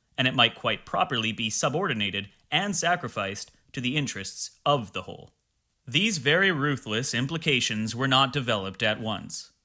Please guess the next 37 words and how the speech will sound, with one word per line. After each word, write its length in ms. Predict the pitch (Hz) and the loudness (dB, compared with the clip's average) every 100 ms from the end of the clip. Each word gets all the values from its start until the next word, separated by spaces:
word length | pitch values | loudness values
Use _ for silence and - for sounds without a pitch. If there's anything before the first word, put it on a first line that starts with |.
| _ _ _ | _ _ _
In 120 | 131 | 2
seventeen 500 | 123 135 123 120 131 | 4 4 2 0 0
ninety-two, 760 | 123 123 110 101 165 131 143 170 | 2 2 0 -2 -2 -2 -6 -4
the 100 | 131 | 0
National 400 | 143 170 170 196 | 4 4 2 -2
Convention 600 | 190 139 120 123 151 127 | -2 2 2 2 0 0
meeting 320 | 123 127 135 | 2 2 0
in 120 | 135 | -2
Paris 460 | 131 120 101 113 - | 0 2 2 0 0
had 160 | 120 117 | 2 2
declared, 560 | 135 139 110 110 127 - | 2 2 2 2 -4 -10
in 140 | 104 92 | -12 -10
quotations, 800 | - 101 101 98 - 120 - - _ _ _ | -10 -8 -6 -6 -8 -8 -10 -12 _ _ _
"in 140 | 180 175 | -2 0
the 60 | |
name 280 | 160 151 147 | 2 2 2
of 100 | 123 | -2
the 80 | 123 | -4
French 360 | - 127 123 - | 0 2 2 0
people 400 | 120 131 151 175 | 0 0 -2 2
that 180 | 127 | 4
it 100 | 120 | 4
will 200 | 120 113 | 2 0
accord 360 | 110 - 143 127 | 0 0 0 -2
fraternity 640 | - 131 196 151 117 123 | -4 -2 0 2 0 0
and 160 | 127 - | 0 0
assistance 600 | 165 151 131 110 113 - - _ | 2 2 0 -2 -2 -4 -8 _
to 180 | - 156 | -2 6
all 200 | 202 147 | 8 8
peoples 500 | - 107 - 127 135 | 4 -4 -4 -4 -4
who 120 | 143 | -6
shall 200 | 139 160 | -2 0
wish 200 | 139 107 - | 0 0 -2
to 100 | 131 | -2
recover 340 | 131 107 117 | -2 -2 0
their 160 | 123 151 | 0 0
liberty," 460 | 156 113 92 - | 0 -2 -8 -14